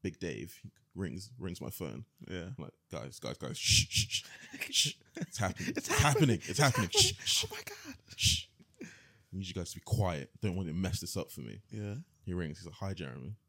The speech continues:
Speaker 2: Mm.
Speaker 1: Um, so we've looked at the competition. I don't think he said that, but he said, "We've looked at all the, um, at holistically," I think he said.
Speaker 2: Mm.
Speaker 1: "And we'd like to offer you a place
Speaker 2: Mm.
Speaker 1: in Royal Latin for our
Speaker 2: Mm.
Speaker 1: sixth form." "We will offer you the following subjects:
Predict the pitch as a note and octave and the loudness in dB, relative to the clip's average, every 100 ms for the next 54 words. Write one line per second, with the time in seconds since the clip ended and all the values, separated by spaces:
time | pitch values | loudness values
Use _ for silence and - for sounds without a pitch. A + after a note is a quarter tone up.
0 | - - G2+ G2+ F#2 F#2 C#3 _ _ _ | -20 -10 -6 -6 -6 -10 -12 _ _ _
1 | - D2+ C#2+ C#2+ E2 G2 - D#2+ D2 F2 | -10 -8 -8 -10 -14 -14 -10 -8 -8 -10
2 | - D#2+ F2+ - D2 B1+ _ _ _ _ | -12 -8 -8 -6 -8 -8 _ _ _ _
3 | - - - - - D2+ - D#2 G2+ - | -16 -12 -12 -10 -10 -8 -10 -12 -16 -16
4 | - D#2+ - - - - A#1+ - D2 B1 | -14 -14 -14 -14 -16 -12 -12 -10 -10 -8
5 | C#2 E2 F2+ - - - E2 D#2 D#2 D2+ | -8 -6 -6 -6 -8 -8 -8 -8 -8 -10
6 | C#2+ C2 B1+ - _ _ - - _ E2 | -10 -10 -12 -16 _ _ -20 -20 _ -10
7 | - - F#2+ - - - - - - - | -4 0 2 0 -4 -10 -12 -12 -10 -8
8 | - - - - _ - G#2+ F#2 - - | -8 -10 -10 -12 _ -8 -6 -6 -10 -12
9 | - D#2+ D#2 - - - - - B1+ - | -6 -6 -4 -6 -8 -12 -10 -10 -8 -8
10 | C2+ F#2+ - - G2+ F#2+ - - D2+ - | -10 -10 -14 -12 -10 -8 -8 -8 -8 -10
11 | - _ F#2+ E2+ B1+ - - A2 - - | -18 _ -8 -6 -8 -12 -12 -14 -16 -8
12 | A2 - - - - B1 D2+ - _ - | -6 -6 -6 -10 -10 -12 -12 -14 _ -20
13 | _ _ _ _ - G2+ G#2 A2 - F#2 | _ _ _ _ -2 0 0 0 -2 -6
14 | - E2 D#2+ D#2+ D#2 C2 - G2 C2+ B1 | -6 -8 -8 -8 -10 -12 -8 -6 -6 -8
15 | - B1+ - - - - | -10 -10 -12 -16 -16 -20